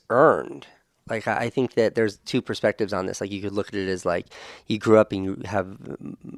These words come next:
you realize that these things are no longer important, or you grow up and you, for me, like, it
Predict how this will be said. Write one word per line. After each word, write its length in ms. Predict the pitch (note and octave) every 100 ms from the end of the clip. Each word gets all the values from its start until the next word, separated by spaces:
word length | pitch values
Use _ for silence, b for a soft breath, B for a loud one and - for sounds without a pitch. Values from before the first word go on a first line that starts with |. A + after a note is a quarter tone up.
| -
you 160 | A#2
realize 840 | F#2+ G2+ A2 G2 E2+ D#2 - - -
that 200 | G#2 -
these 180 | G#2 G2+
things 220 | G2+ G2
are 60 | G2
no 140 | F#2+
longer 200 | F2+ F#2
important, 460 | G2 - G2 F#2+ G2 -
or 160 | G2
you 140 | G2 F#2
grow 240 | - F#2+
up 240 | F2 F2 -
and 300 | F#2+ F#2 F#2+
you, 380 | F#2+ F#2 F#2 - b b b b -
for 160 | -
me, 240 | G2 G#2 G#2+
like, 300 | F#2+ F2+ -
it 180 | -